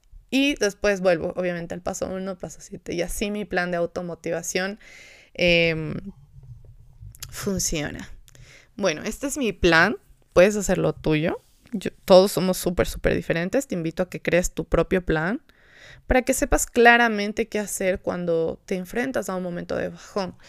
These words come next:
Cosas que a ti te sientan bien. Por ejemplo, puede ser que a ti bailar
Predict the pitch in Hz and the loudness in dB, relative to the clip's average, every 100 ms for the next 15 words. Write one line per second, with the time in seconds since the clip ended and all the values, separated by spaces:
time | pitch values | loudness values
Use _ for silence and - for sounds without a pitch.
0 | - - - - 277 302 - - 220 208 | -20 -20 -18 -2 2 2 0 -2 -2 -2
1 | 208 - - 220 208 196 180 208 214 196 | -2 -4 -4 -4 -2 -4 -2 -2 0 -2
2 | 196 208 202 226 214 208 220 - 226 - | -4 -8 -4 -2 -2 -4 -6 -4 -4 0
3 | 196 190 196 226 277 226 233 | 4 6 8 10 10 8 4